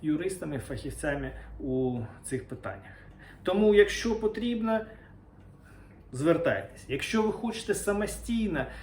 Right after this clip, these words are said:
вивчити це питання, база вся відкрита, можете читати. Можете дивитися мої ролики. Але ж, звісно, що цього недостатньо. Треба більш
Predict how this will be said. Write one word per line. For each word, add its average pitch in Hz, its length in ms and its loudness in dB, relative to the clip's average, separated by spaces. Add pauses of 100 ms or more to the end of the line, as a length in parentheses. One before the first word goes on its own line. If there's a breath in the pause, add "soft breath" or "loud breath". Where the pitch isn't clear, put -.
(120)
вивчити 160 540 0
це 139 180 -6
питання, 120 460 -4 (320 loud breath)
база 185 440 6
вся 185 260 4
відкрита, 190 520 4
можете 160 380 -6
читати. 120 480 -8 (540 loud breath)
Можете 185 380 0
дивитися 175 480 -4
мої 156 200 -2
ролики. 107 380 -4 (100)
Але 180 260 4
ж, 160 280 -4
звісно, 175 320 -4
що 156 180 -4
цього 165 300 -2
недостатньо. 151 760 -4 (440 loud breath)
Треба 190 540 6 (520)
більш 175 560 -4